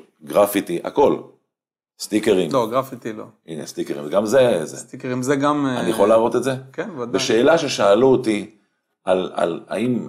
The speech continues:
Speaker 1: חרדים ולמה ח-, לא הולכים לצבא ולמה זה, אז אני, אני הסברתי גם ואמרתי למראיין הנפלא, שקודם כל, יש לי אהבה גדולה לחיילים, ואני שייך לה-, דווקא לצד של החיילים, למרות שאני חרדי,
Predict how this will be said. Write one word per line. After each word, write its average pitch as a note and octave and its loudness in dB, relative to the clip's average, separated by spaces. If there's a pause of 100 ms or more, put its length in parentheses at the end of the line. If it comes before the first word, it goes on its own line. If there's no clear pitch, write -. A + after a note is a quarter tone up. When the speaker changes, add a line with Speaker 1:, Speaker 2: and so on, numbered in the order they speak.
Speaker 1:
חרדים F2+ -2
ולמה A2+ 2
ח-, - -6
לא G2+ -2
הולכים G#2+ 0
לצבא F#2+ 0
ולמה F2+ -2
זה, D#2+ -4
אז D#2+ -4
אני, G#2+ -4 (280)
אני F#2+ -6
הסברתי G2 0
גם F2+ -2
ואמרתי F#2+ 2
למראיין F2 4
הנפלא, F#2 0 (800)
שקודם G#2+ -6
כל, G2 2 (100)
יש E2 -12
לי F2 0
אהבה E2+ 2
גדולה E2+ 2
לחיילים, E2 -4 (1500)
ואני D#2 -6
שייך F2+ 0
לה-, E2 2
דווקא - -6
לצד F2 0
של E2 0
החיילים, E2 2 (460)
למרות F#2 -4
שאני F2+ -6
חרדי, E2+ 0